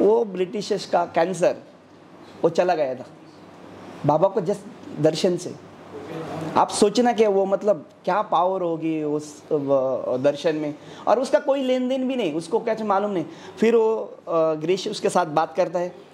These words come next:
"अरे ऐसा, ऐसा है," उसको च-, आ, च-, जैसे बोला ना, गिर-, चरित्र पढ़ने के लिए देता है। वो ब्रिटिशर्स भी ना हमारे यहाँ पे ना टू थाउजेंड फ़ाइव में हमको मिलने के लिए आया था,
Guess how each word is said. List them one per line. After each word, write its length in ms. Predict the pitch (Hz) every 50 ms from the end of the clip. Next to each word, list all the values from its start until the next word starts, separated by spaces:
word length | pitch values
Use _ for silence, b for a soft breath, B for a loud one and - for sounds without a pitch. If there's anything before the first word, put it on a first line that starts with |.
| - - -
"अरे 600 | - 151 165 175 175 170 170 170 170 165 165 165
ऐसा, 300 | 156 143 156 151 - 165
ऐसा 180 | 156 156 - 160
है," 120 | 151 -
उसको 240 | 156 156 - - 165
च-, 220 | 165 - - -
आ, 180 | 151 143 131 131
च-, 160 | 135 - - - 143
जैसे 260 | 151 160 160 - 175
बोला 240 | 165 175 180 185 185
ना, 260 | 175 165 156 147 143 - - 151
गिर-, 280 | 156 156 - - -
चरित्र 360 | 160 143 151 151 151 160 156 147
पढ़ने 280 | - 151 151 147 156
के 100 | 143 151
लिए 100 | 147 143
देता 180 | 143 143 147 151
है। 140 | 156 - B B B B B B B B -
वो 120 | 190 214
ब्रिटिशर्स 600 | 220 202 208 196 190 233 220 - 240 226 - -
भी 200 | 202 190 202 196
ना 180 | 170 170 170 - - -
हमारे 360 | - 143 156 165 170 175 170 165
यहाँ 140 | 165 160
पे 200 | 170 175 170 165
ना 200 | 156 156 147 - - - -
टू 120 | 196 202 202
थाउजेंड 360 | 185 175 175 165 190 185 160
फ़ाइव 240 | - 156 156 165 165
में 80 | 165
हमको 220 | 160 156 147 165 147
मिलने 240 | 147 143 143 143
के 100 | 131 139
लिए 120 | 139 135 127
आया 120 | 120 123
था, 120 | 120 -